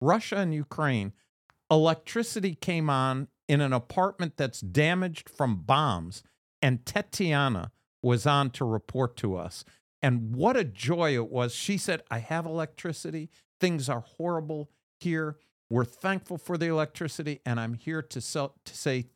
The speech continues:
thank you to those who have helped us, uh, help me, help other Ukrainians, my people. Uh, we're thankful. We praise the Lord Jesus." She,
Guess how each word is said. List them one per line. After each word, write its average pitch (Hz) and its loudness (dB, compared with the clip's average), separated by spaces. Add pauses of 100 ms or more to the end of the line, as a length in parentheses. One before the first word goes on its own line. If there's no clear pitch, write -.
(120)
thank 185 -2
you 101 -4 (540)
to 143 2
those 156 0
who 143 -2
have 120 0
helped 175 -2
us, 175 -2 (340)
uh, 117 2
help 170 0
me, 165 2
help 143 -2
other 151 2
Ukrainians, 165 -2 (240)
my 117 2
people. 165 -2 (300)
Uh, 135 4 (360)
we're 123 2
thankful. 180 -2 (200)
We 139 0
praise 185 -4
the 151 -2
Lord 151 -2
Jesus." 165 -4
She, - -4